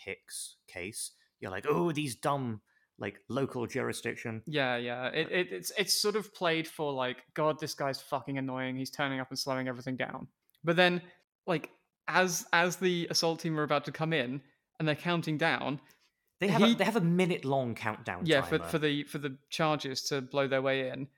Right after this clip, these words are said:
Speaker 2: And all the terrorists are, like, now, like, aimed directly at where they're going to come through the wall. Um,
Speaker 1: Yeah. Gamgee goes, "What, what's this about flank two?"
Speaker 2: Yeah,
Speaker 1: Uh,
Speaker 2: he's like, "Stop, stop, stop. That's, like, an old duress code."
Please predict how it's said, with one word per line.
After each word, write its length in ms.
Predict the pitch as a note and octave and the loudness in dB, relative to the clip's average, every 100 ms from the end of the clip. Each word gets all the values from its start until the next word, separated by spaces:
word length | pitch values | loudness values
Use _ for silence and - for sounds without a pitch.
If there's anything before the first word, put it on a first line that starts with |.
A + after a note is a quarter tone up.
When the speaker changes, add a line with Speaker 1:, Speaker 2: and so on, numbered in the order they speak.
| - | -2
Speaker 2:
And 100 | E3+ | 4
all 80 | F#3 | 4
the 80 | F3+ | 4
terrorists 500 | F#3+ F3+ E3+ - - | 4 6 4 2 2
are, 60 | |
like, 260 | C#3+ B2+ - | 2 0 0
now, 200 | D#3 C#3+ | 0 2
like, 200 | C#3 C3 - | 2 -2 0
aimed 340 | D3+ D3 D3 C#3 | 2 2 0 -2
directly 420 | C3+ C3+ - C#3 | 0 0 0 -4
at 60 | C3 | 0
where 120 | C3 | 0
they're 80 | C3 | 0
going 160 | C3 | -2
to 40 | C3 | -2
come 160 | C3 | -6
through 100 | C3 C3+ | -4 -6
the 60 | |
wall. 360 | C3 C3+ - C#3 _ _ _ - | -6 -6 -8 -10 _ _ _ 2
Um, 380 | D#3+ D3 C#3+ C3+ - _ _ _ _ _ _ _ _ C#3 | 4 4 2 -2 -8 _ _ _ _ _ _ _ _ -8
Speaker 1:
Yeah. 120 | C#3+ | -6
Gamgee 240 | D3 C#3 A#2+ | -4 -6 -4
goes, 280 | B2 A2+ - _ _ _ _ | -2 -2 -6 _ _ _ _
"What, 180 | G#3 - | -2 -2
what's 160 | G3 G3 | -4 -4
this 100 | F#3+ | -6
about 280 | G3 - - - | -6 -6 -10 -8
flank 300 | D3+ E3 - | -6 -6 -12
two?" 500 | - C3+ C3+ F3 F#3+ - _ _ _ _ _ - | -6 -2 -2 -2 -6 -12 _ _ _ _ _ 0
Speaker 2:
Yeah, 100 | D#3 | 2
Speaker 1:
Uh, 20 | |
Speaker 2:
he's 140 | D3+ | 4
like, 120 | E3 - | 2 4
"Stop, 260 | F#3+ G3 | 4 4
stop, 200 | - F#3 | 4 2
stop. 340 | - F3+ D3 - | 4 2 2 2
That's, 260 | D#3+ - | 0 0
like, 120 | F3 D#3+ | -2 0
an 80 | |
old 320 | D3+ D3 D3+ C#3 | 2 4 2 0
duress 360 | D3+ C#3+ C#3+ | 2 2 2
code." 400 | - C3 C3 - | 0 -2 -2 -6